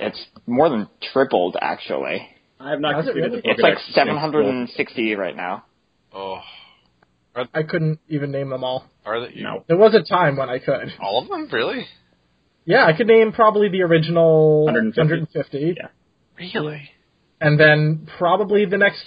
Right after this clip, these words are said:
Speaker 3: hundred and fifty, and then the ones that came out in Ruby and Sapphire, 'cause I completed the Pokedex in that one, so I saw them a lot.
Speaker 1: Oh, wait, what's that, what's that website that has all those, like, timed quizzes? Sporkle. Can you, can you do that, uh, Sporkle quiz?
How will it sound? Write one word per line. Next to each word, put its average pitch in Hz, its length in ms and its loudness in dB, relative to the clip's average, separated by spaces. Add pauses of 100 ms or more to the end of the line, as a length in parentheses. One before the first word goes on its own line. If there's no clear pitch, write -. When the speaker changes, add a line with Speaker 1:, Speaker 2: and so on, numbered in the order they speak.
(200)
Speaker 3:
hundred 190 300 -2
and 170 60 -6
fifty, 185 300 0
and 160 160 4
then 147 220 4
the 147 100 4
ones 147 220 4
that 160 120 -4
came 156 120 4
out 143 100 0
in 147 60 -4
Ruby 139 220 0
and 131 100 -6
Sapphire, 127 440 -6
'cause 139 160 -2
I 123 100 -2
completed 143 340 -8
the - 80 -14
Pokedex 151 420 -6
in 156 60 -4
that 127 160 -6
one, 151 160 -4
so 151 120 -4
I 147 60 0
saw 147 180 4
them 123 160 -4
a 87 40 -10
lot. 151 100 -2
Speaker 1:
Oh, 135 100 4
wait, 127 160 0
what's 170 200 0
that, - 140 0
what's - 180 2
that 269 180 4
website 147 380 0
that 113 160 0
has 135 200 0
all 135 140 -2
those, 131 240 -8
like, 113 160 -8 (100)
timed 123 300 -12
quizzes? 95 400 -12 (240)
Sporkle. 208 440 0 (100)
Can 147 100 -6
you, 135 140 -10
can 147 160 -6
you 143 120 -4
do 147 120 2
that, 143 180 4
uh, 135 220 6 (120)
Sporkle 151 320 -6
quiz? 160 240 -6